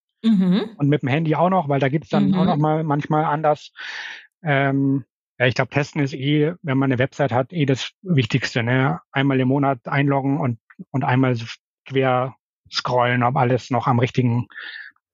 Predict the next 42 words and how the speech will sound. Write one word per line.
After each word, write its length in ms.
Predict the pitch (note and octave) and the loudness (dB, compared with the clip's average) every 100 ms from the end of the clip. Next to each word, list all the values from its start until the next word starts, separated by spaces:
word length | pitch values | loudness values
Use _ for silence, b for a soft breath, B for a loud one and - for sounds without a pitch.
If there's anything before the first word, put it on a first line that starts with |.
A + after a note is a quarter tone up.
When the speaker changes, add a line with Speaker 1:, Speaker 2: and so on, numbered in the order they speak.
| _ _ | _ _
Speaker 2:
äh, 360 | B2 A#2 A#2 | 0 2 0
Platz 280 | A2 C3 - | 0 -2 -2
ist. 240 | A#2+ A2+ - | -6 -6 -6
Ich 60 | - | -4
hab 120 | - | -2
zum 80 | E3 | -2
Beispiel 260 | E3 - | -2 0
auch 140 | D3+ C#3 | -2 0
grad 220 | D3 C#3+ | -2 0
einen 260 | C#3 C3+ | 0 0
Freund, 400 | A#2+ - F3 F3+ | -2 0 0 -2
eher 280 | - F3 D#3 | -4 -2 0
als 180 | D#3+ C#3+ | 0 -2
einen 80 | C#3+ | -4
Kunden, 400 | D#3 D#3+ D3+ D3+ B B B B B B B - | -2 0 0 -2 B B B B B B B -14
der 300 | F#3+ C#3 C3 | -6 -2 0
hat 80 | |
mir 160 | D3 C#3 | 0 0
einen 220 | C#3 C3+ | 0 2
Link 200 | C3+ F3+ | 0 0
geschickt 280 | - E3+ - | -2 -4 -2
zu 80 | D#3 | -2
seiner 260 | C#3 B2+ | 0 2
Website 440 | C#3+ - - D3+ D3+ | 0 0 0 0 0
und 180 | B2+ D3 | -2 -2
die 80 | |
sah 180 | B2+ C3+ | 2 2
bei 120 | C3 | 2
mir 360 | B2+ C#3+ E3+ D3+ | 0 2 2 2
in 140 | E3 | 0
meinem 240 | B2+ B2+ C#3 | 0 2 0
Browser 580 | C3 C#3 C#3 C3+ C3 C#3 B B B B _ | 0 0 0 0 0 -2 B B B B _
komplett 300 | - C3 D#3 | -4 -2 0
anders 360 | C#3 D3+ D#3+ C3+ | 0 0 0 0
aus 300 | B2 B2+ B2+ | -2 -2 0
als 240 | C3 A#2+ | -2 -2
bei 120 | - | -2
ihm 280 | B2 E3+ F3 | -2 0 2
in 140 | C#3 C3 | 2 2
seinem 280 | B2+ B2+ | 0 0
eingeloggten 720 | C3+ C#3+ F3+ C3 A#2+ _ B2 A2+ | 0 0 0 0 -2 _ -6 0
Zustand, 600 | B2+ A#2 B2+ B2 D3 | 0 0 0 2 0